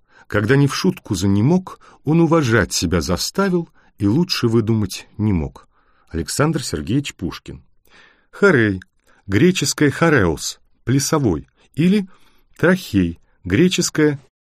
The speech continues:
трахеос, бегущий. Двухсложная стихотворная стопа с ударением на первом слоге. Пример.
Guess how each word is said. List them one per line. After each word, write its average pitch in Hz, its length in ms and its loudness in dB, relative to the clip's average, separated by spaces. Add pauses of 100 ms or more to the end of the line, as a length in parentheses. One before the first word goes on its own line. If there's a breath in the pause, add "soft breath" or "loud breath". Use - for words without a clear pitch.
(120)
трахеос, 98 720 0 (200)
бегущий. 104 800 -2 (400 soft breath)
Двухсложная 107 800 2
стихотворная 90 720 -2
стопа 185 480 -2 (220 loud breath)
с - 120 -6
ударением 160 600 4
на 120 160 4
первом 131 420 2
слоге. 76 480 -2 (400)
Пример. 104 440 0